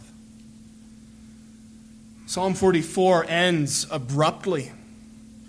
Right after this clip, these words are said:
It ends without everything being resolved. It ends without a record of answered prayer, triumph, and lifting of present circumstances and suffering.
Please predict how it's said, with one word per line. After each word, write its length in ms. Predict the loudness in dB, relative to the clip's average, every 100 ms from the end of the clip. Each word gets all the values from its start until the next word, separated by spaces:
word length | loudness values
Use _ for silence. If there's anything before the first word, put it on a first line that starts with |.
| -20 -20 -20 -8
It 80 | 4
ends 320 | 6 8 6
without 400 | 4 6 6 6
everything 760 | 4 6 4 4 4 4 2 0
being 520 | 4 6 6 4 -2
resolved. 840 | 0 0 2 2 4 4 0 -10 -20 -20 -20 -20 -20 -20 -20 -20 -6
It 80 | 4
ends 260 | 6 6
without 300 | 4 4 4
a 60 | 4
record 480 | 4 4 4 4 4
of 100 | 2
answered 520 | 2 4 4 2 2
prayer, 520 | 0 2 4 2 -2 -14 -20 -20 -20 -20 -20 -20 -10
triumph, 840 | -2 4 8 8 6 0 -12 -18 -18 -20 -20 -20 -20 -10
and 180 | -2 0
lifting 480 | 8 8 8 6 6
of 320 | 4 2 -8
present 460 | 4 6 6 4 2
circumstances 960 | 2 2 2 0 -2 -4 -6 -6 -4
and 120 | -2 -2
suffering. 640 | -2 -2 -2 -4 -4